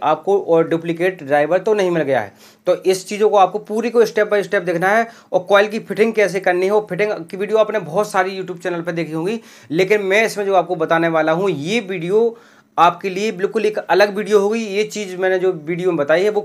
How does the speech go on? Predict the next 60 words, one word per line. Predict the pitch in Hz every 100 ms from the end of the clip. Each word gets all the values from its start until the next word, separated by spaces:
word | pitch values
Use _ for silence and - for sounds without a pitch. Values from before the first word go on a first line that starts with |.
| -
किसी | 208 170 202 180
भी | 175 156 143 180 202
चैनल | 160 165 156
पे | 151 196 233 - - _
किसी | 202 175
ने | 196
नहीं | 190 160
बताई | 131 123
है, | 107 101 - - _ -
तो | 175
मैं | 175 190
वो | 202 185 190
आपको | 170 170 180
वो | 170
चीज़ें | 165 170 165
बताने, | 151 160 170
वो | 175
सीक्रेट | 170 - 170 214
बताने | 208 185 180 175
वाला | 165 165
हूँ | 170 175
कि | 170
इसको | 165 170
हम | 143 -
कैसे | 196 185
अच्छे | 180 180
से | 165
ड्राइव | 160 156 147
कर | 156
सकते | 143 143 175
हैं, | 170
कैसे | 170 160
अच्छे | 165 170
से |
चला | 160 151
सकते | 156 170 -
हैं | 208 226 - - -
ताकि | 165 165
आपका | 165 170
कोई | - 202 208
भी | 180
नुकसान | 175 165 156
नहीं | 151
हो। | 147
तो | 147
बिल्कुल | 151 214 220 -
point | 196 208 208
by | 214 170
point | 196 208
आप | 196 180
वीडियो | 185 185
को | 175
पूरा | 180 180
देखेंगे | 175 190 220 220 - _
और | 190 -
कहीं | 202 208
भी | 214
वीडियो | 180 185 196
को | 196
स्किप | 180 - 196